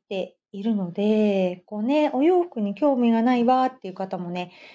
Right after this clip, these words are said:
いらっしゃったりするので、なかなかね、あの、配信のね、<laughs> 内容もね、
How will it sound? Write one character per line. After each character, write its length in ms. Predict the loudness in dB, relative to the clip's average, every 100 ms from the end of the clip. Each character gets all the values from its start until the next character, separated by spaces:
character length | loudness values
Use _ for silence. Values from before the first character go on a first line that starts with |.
| _ -14
い 80 |
ら 100 | -10
っ 40 | -10
し 120 | -8
ゃ 40 |
っ 100 | -8
た 100 | -8
り 80 | -8
す 160 | -8 -4
る 100 | -2
の 200 | -2 -4
で、 220 | -4 -2
な 120 | -4
か 140 | -2 -2
な 100 | -2
か 140 | 0
ね、 220 | 2 2
あ 200 | 2 2
の、 380 | 4 4 2 -2 _ _ _ _ _ -12
配 140 | -10
信 800 | -2 0 2 4 4 2 2 2
の 80 | 2
ね、 260 | 2 2 -2 -6
<laughs> 880 | 2 4 4 2 0 0 -2 -6 _
内 300 | -6 -4 -2
容 560 | 0 2 2 2 0 0
も 160 | -2
ね、 240 | 0 0